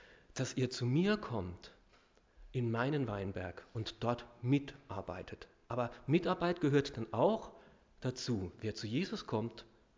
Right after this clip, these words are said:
der kommt zur Arbeit. Und so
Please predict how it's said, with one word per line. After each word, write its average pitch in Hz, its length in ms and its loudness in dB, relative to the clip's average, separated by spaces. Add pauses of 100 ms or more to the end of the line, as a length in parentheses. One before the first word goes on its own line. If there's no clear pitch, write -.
(180)
der - 80 -2
kommt 120 440 -2
zur - 200 -6
Arbeit. 90 340 -6 (2250)
Und 139 160 4
so 185 360 6